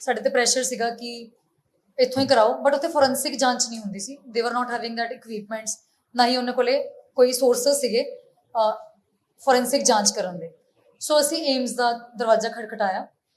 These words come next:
and ਉੱਥੋਂ ਦੀ ਆ ਰਿਪੋਰਟ, ਆ ਸੀ ਜੀ ਰਿਪੋਰਟ, ਏਮਜ਼ ਵਾਲਿਆਂ ਨੇ ਰਿਪੋਰਟ ਦਿੱਤੀ ਹੈ।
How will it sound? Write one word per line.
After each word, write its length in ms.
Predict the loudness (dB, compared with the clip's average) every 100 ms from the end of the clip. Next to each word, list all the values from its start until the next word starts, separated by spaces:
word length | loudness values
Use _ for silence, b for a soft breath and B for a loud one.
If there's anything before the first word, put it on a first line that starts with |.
| _ _ 2
and 120 | 2 2
ਉੱਥੋਂ 360 | -4 -4 -10
ਦੀ 120 | -10 -2 0
ਆ 40 |
ਰਿਪੋਰਟ, 460 | 0 -4 -6 -8 -12 _ _ _ _ _ _ -8
ਆ 120 | -6
ਸੀ 180 | -6 -10
ਜੀ 140 | -14
ਰਿਪੋਰਟ, 280 | -14 -16 -20 _ -2
ਏਮਜ਼ 260 | 0 2
ਵਾਲਿਆਂ 200 | 0 2
ਨੇ 80 | -2
ਰਿਪੋਰਟ 300 | 0 0 0
ਦਿੱਤੀ 360 | -2 -6 -8 -8
ਹੈ। 160 | -8